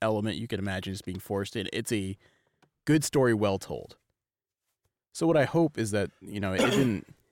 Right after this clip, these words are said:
<coughs> it didn't do great over here box office wise. I don't know how it did over in the U K, but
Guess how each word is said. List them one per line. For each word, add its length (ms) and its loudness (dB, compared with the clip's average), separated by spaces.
<coughs> 340 -20
it 80 -4
didn't 180 4
do 120 2
great 300 0
over 180 -2
here 140 -4
box 320 -2
office 240 -4
wise. 240 -6
I 40 -4
don't 140 -2
know 80 -6
how 100 -4
it 80 -6
did 100 -4
over 120 -4
in 80 -6
the 60 -4
U 60 -8
K, 220 -4
but 220 -4